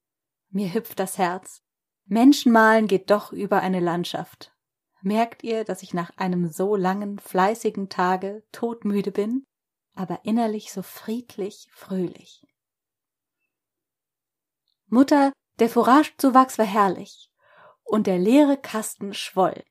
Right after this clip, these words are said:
Jetzt haben wir genug bis ans Ende unserer Tage. Mein Sonntag? Morgens Modell malen an meinem lieben Blondkopf, Anni Brodmann in der Lehmkuhle.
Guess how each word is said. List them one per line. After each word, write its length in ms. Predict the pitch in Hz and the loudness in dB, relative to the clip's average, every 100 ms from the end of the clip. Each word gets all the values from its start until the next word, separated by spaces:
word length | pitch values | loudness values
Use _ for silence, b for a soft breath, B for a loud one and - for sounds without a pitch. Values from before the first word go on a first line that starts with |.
| _ _ _ | _ _ _
Jetzt 360 | 247 294 - 220 | 0 0 -2 -2
haben 220 | 220 214 | 0 2
wir 100 | 185 | 0
genug 400 | 185 190 277 - | 0 2 2 0
bis 180 | 196 - | -6 -4
ans 180 | - - | -6 -4
Ende 360 | 226 240 208 | 2 2 2
unserer 320 | 190 190 175 | 0 0 -2
Tage. 480 | 160 165 156 147 185 _ _ _ _ _ _ _ | -2 -6 -6 -10 -16 _ _ _ _ _ _ _
Mein 200 | 185 202 | -4 -2
Sonntag? 600 | 196 240 285 311 339 - _ _ _ _ | 2 4 2 0 -4 -8 _ _ _ _
Morgens 640 | - 240 247 247 202 - 170 | 4 8 8 6 -2 -8 -8
Modell 440 | 175 170 160 160 | -8 -6 -8 -8
malen 420 | 175 180 226 330 349 - | -6 -6 -4 -6 -6 -6
an 160 | 208 190 | -2 0
meinem 260 | 180 180 | 2 0
lieben 320 | 170 170 170 | -2 -2 -4
Blondkopf, 580 | 151 165 165 - 262 - _ _ _ _ | -6 -8 -10 -6 -6 -6 _ _ _ _
Anni 260 | 190 190 180 | -4 -2 -4
Brodmann 760 | - 165 180 185 226 247 302 311 | -4 -2 -2 -2 -4 0 0 -2
in 120 | 233 | -2
der 100 | 254 | -2
Lehmkuhle. 640 | 220 196 156 - - 117 | 0 -2 -4 -8 -14 -16